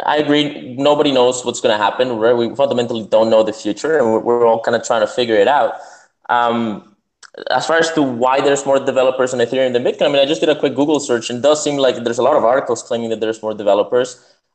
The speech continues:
Uh, I've been to some Ethereum. I was, I was at DevCon three, I believe, and, uh, it was, uh,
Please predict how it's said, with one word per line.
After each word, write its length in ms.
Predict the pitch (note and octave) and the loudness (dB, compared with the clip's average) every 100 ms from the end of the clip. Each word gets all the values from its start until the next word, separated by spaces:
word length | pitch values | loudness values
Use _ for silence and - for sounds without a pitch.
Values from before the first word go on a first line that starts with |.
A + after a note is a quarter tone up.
| - | -2
Uh, 300 | A2+ A2+ A2 | 0 2 2
I've 120 | B2 | 2
been 140 | C#3 C3+ | 0 -2
to 80 | C#3 | -2
some 160 | C#3 | 0
Ethereum. 600 | C3+ C3 C3+ B2 G2+ - | 2 2 0 0 -4 -4
I 80 | - | 0
was, 200 | B2+ - | 0 0
I 40 | B2 | 0
was 240 | B2+ C3 | 0 2
at 160 | B2+ A#2 | 0 0
DevCon 460 | B2+ - B2 B2+ - | -2 0 -2 -2 -2
three, 240 | C3 B2+ | 0 0
I 40 | |
believe, 360 | A#2+ A#2 A#2+ D3 | 0 0 0 0
and, 220 | A2+ G#2 | 0 0
uh, 320 | G#2+ G2+ F#2+ - | 2 2 -2 -2
it 100 | A2+ | 0
was, 340 | A2 G#2+ - | 0 -2 0
uh, 480 | G#2+ G#2 G2+ F#2+ | 2 4 2 0